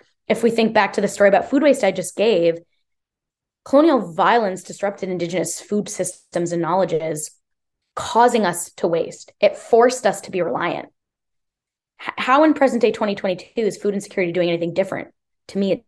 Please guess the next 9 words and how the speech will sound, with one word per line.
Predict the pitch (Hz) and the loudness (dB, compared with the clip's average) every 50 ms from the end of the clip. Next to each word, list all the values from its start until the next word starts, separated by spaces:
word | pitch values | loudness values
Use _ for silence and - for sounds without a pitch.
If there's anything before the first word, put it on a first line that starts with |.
| _ _ | _ _
it's, | - - - | -16 -8 -8
again, | 185 160 151 180 165 143 - - | -8 -6 -4 -4 -4 -4 -6 -6
just | - 160 160 - - | -6 -8 -8 -6 -8
another | - 175 165 156 - - 175 180 160 202 202 - - _ _ | -6 -4 -2 -2 0 2 2 2 2 0 -2 -6 -14 _ _
tactic | - 180 175 190 - 185 - - | -4 -2 -2 -2 -4 -6 -4 -4
of | - - | -6 -6
colonization. | - - 185 185 214 233 240 214 254 302 330 339 - - - - - - - _ _ - - - - - - - - - _ - | -2 0 0 2 2 2 2 2 2 0 0 0 -4 -6 -6 -6 -8 -12 -16 _ _ -20 -20 -20 -20 -20 -20 -20 -20 -12 _ 2
Um, | 220 220 214 214 202 - - | 2 4 4 2 0 2 4
and | 262 262 262 269 262 254 - | 4 6 6 6 4 2 0